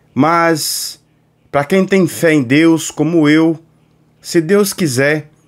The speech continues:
em breve eu vou estar melhor. Eu já aproveito essa oportunidade pra dizer a vocês que eu ainda preciso muito da ajuda de todos vocês. Eu preciso comprar a medicação que eu tomo,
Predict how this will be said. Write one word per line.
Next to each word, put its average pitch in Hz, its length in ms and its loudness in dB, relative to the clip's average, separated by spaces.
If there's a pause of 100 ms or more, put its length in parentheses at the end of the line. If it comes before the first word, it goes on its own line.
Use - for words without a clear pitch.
(220)
em 170 140 -2
breve 147 640 0 (580)
eu 123 140 -2
vou 151 140 4
estar 139 280 0
melhor. 123 560 0 (760)
Eu 127 120 2
já 151 100 2
aproveito 139 480 0
essa 131 180 -2
oportunidade 127 1000 -2 (540)
pra 135 120 0
dizer 147 300 -2
a 147 60 2
vocês 143 560 0
que 151 360 0
eu 160 200 2
ainda 151 260 2
preciso 160 720 -4
muito 160 600 0 (400)
da 143 200 0
ajuda 151 420 0
de 143 120 -4
todos 196 420 -2
vocês. 131 880 -6
Eu 156 100 2
preciso 165 540 0
comprar 147 560 0
a 143 100 -2
medicação 135 720 -2
que 123 80 -10
eu 107 80 -4
tomo, 143 540 0